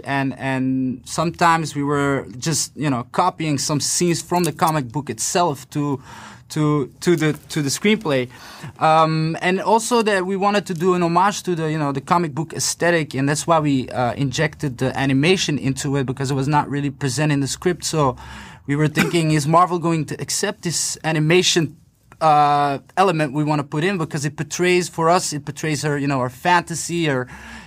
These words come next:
you know, her imagination. And, uh, when we told it, and when we made our case with Kevin, he said, "I love it, I love it." So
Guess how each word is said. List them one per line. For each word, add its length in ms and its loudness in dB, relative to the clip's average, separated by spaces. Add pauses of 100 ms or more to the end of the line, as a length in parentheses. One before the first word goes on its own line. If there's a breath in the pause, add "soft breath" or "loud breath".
you 100 -4
know, 160 4
her 200 0
imagination. 1040 0 (440 loud breath)
And, 300 0
uh, 400 4
when 140 0
we 120 -2
told 320 0
it, 60 -10 (200)
and 300 -4
when 120 0
we 120 0
made 160 2
our 100 4
case 320 -2
with 160 -8
Kevin, 320 -2
he 60 -2
said, 200 -2
"I 60 4
love 320 2
it, 120 -6 (140)
I 60 -8
love 240 0
it." 160 -6
So 480 0